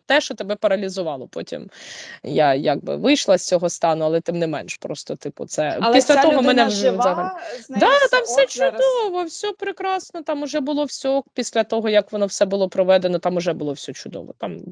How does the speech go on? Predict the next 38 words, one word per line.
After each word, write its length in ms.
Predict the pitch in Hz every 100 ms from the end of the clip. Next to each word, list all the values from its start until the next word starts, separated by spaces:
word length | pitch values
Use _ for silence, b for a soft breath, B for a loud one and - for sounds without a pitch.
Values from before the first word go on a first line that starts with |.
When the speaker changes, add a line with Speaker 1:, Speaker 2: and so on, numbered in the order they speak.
| _
Speaker 1:
все, 260 | - 196
все, 240 | 170 - -
все, 160 | -
Speaker 2:
Прекрасно. 120 | - 190
Speaker 1:
все, 320 | - 226 196
все 300 | - 254 226
прекрасно. 600 | - 175 165 131 - - B B B B B -
Ну, 160 | 269
от 120 | 190
це 100 | -
було 240 | 392 330 302
давненько, 520 | 277 269 330 320 220
але 180 | 202 226
достатньо 500 | 214 - 247 - 185
феєрично 600 | - 208 175 202 - 175
для 160 | 165 165
того, 280 | 180 165 156
щоб 160 | 170 175
я 120 | 160
це 140 | -
запам'ятала 720 | 165 160 160 156 147 156 147
на 100 | 143
все 220 | 143 - 147
життя. 320 | 147 - 135
Мене 240 | 139 156
потім 300 | 160 151 156
отак 280 | 151 160 -
от 100 | 156
труханило 720 | - 190 - 220 202 180 156
ще, 280 | 156 - 147 - B B B
я 140 | 190 185
не 140 | 190
знаю, 260 | 196 180 156
мабуть, 320 | 165 175 160
більше 340 | 196 175 -
доби. 500 | 170 208 160 190 101 - B B B
Е, 200 | 190 190 -
от. 340 | 214 156 151